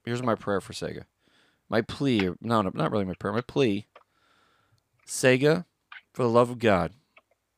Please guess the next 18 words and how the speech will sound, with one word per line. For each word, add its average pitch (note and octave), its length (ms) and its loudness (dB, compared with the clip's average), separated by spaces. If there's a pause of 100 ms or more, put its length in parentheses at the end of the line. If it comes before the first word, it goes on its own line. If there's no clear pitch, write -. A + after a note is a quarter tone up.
(120)
you G#2+ 120 -8
need A2+ 140 -2
to A#2+ 80 -4
stop - 340 2
with G#2 80 -8
the G2 80 -12
two A2+ 200 -6
D G2 160 -8
bullshit. F2+ 480 -8 (2000)
Because A2 300 2
there B2 120 4
are B2 60 0
points D3+ 380 -4
in D3+ 60 -4
that C3 160 -2
game F#2 420 -4 (560)
where G#2 180 2
you're G#2+ 280 2